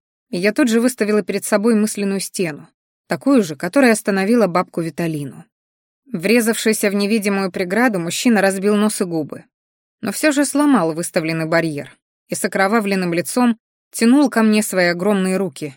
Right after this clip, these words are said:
желая схватить за шею. Удар, так и не выпущенным молотком по протянутой вперёд конечности, заставил его вскрикнуть и чуть отвернуться,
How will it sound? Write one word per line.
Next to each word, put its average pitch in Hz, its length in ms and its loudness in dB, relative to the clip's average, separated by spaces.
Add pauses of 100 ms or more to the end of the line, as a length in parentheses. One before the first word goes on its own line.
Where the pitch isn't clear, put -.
желая 185 400 0
схватить 170 480 -4
за 160 120 -4
шею. - 420 -8 (500)
Удар, 233 440 2
так 226 240 -2
и 247 40 6
не 233 120 4
выпущенным 226 560 0
молотком 202 640 2
по 180 100 -6
протянутой 190 560 -2
вперёд 190 380 -4
конечности, 190 840 -4 (280)
заставил 208 500 0
его 196 240 -2
вскрикнуть 254 560 -4
и - 100 -6
чуть 269 240 -2
отвернуться, 240 720 0